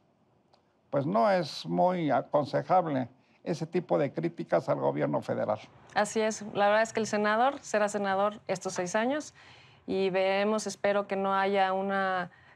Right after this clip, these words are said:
Speaker 2: diferencias entre el partido y el señor presidente.
Speaker 1: A final de cuentas, lo que todos queremos que haya, es que haya buena relación entre los poderes de la Unión,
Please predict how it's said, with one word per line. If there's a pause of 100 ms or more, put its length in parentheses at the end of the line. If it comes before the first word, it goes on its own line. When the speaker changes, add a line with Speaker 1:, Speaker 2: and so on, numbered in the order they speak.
(520)
Speaker 2:
diferencias
entre
el
partido
y
el
señor
presidente. (420)
Speaker 1:
A
final
de
cuentas, (920)
lo
que
todos
queremos
que
haya,
es
que
haya (280)
buena
relación (180)
entre
los
poderes
de
la
Unión,